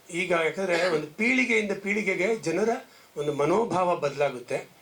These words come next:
ಆ ಜೊತೆಯಲ್ಲಿ ಒಂದಷ್ಟು ಟೆಕ್ನಾಲಜಿ ಬದಲಾಗುತ್ತೆ. ಅದ್ರ ಜೊತೆಯಲ್ಲಿ ನಾವು ಒಂದು ವಿಷಯನ ರಾಮೂರಿನ ಒಂದು ತೊಗೊಂಡೆ, ಈಗಿನ ಕಾಲದ ಜನಕ್ಕೆ ಏನು ಕೊಡಬೇಕು ಅದನ್ನು ಕೊಡಿ, ನಿಮ್ಮ ರೀತಿಲೇ ಹೇಳಿ ಪರವಾಗಿಲ್ಲ, but ಅದನ್ನು ಕೊಡೋದಕ್ಕೆ ನೋಡಿ ಅಂತ ಹೇಳಿದರು.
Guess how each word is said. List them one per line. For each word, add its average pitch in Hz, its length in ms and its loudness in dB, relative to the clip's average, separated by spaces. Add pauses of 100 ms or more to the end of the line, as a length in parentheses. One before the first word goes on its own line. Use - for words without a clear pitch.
(400)
ಆ 165 80 -6
ಜೊತೆಯಲ್ಲಿ 170 400 -2
ಒಂದಷ್ಟು 175 340 -2
ಟೆಕ್ನಾಲಜಿ 185 480 0
ಬದಲಾಗುತ್ತೆ. 131 840 -4 (320)
ಅದ್ರ 196 180 -2
ಜೊತೆಯಲ್ಲಿ 220 460 -4 (360)
ನಾವು 247 460 -2
ಒಂದು 247 340 2 (220)
ವಿಷಯನ 190 380 0
ರಾಮೂರಿನ 185 480 0
ಒಂದು 170 200 -2
ತೊಗೊಂಡೆ, 143 280 -2
ಈಗಿನ 208 500 -6
ಕಾಲದ 196 280 -2
ಜನಕ್ಕೆ 170 360 -8
ಏನು 185 240 -2
ಕೊಡಬೇಕು 185 400 -2
ಅದನ್ನು 170 220 -2
ಕೊಡಿ, 170 340 -2 (300)
ನಿಮ್ಮ 214 220 2
ರೀತಿಲೇ 240 340 2
ಹೇಳಿ 233 200 2
ಪರವಾಗಿಲ್ಲ, 170 440 0
but 240 120 0 (420)
ಅದನ್ನು 214 340 2
ಕೊಡೋದಕ್ಕೆ 190 500 0
ನೋಡಿ 156 240 0
ಅಂತ 143 100 -6
ಹೇಳಿದರು. 127 400 -8